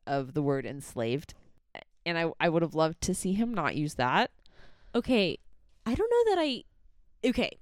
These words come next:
Speaker 2: like, I don't, I don't mean to, like, diminish the word "slave," But, like, can we assume enslave, can that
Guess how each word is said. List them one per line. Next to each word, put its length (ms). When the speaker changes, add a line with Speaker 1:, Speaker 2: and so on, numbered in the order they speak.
Speaker 2:
like, 140
I 80
don't, 260
I 80
don't 180
mean 180
to, 80
like, 220
diminish 680
the 100
word 380
"slave," 760
But, 140
like, 220
can 280
we 300
assume 920
enslave, 1080
can 220
that 240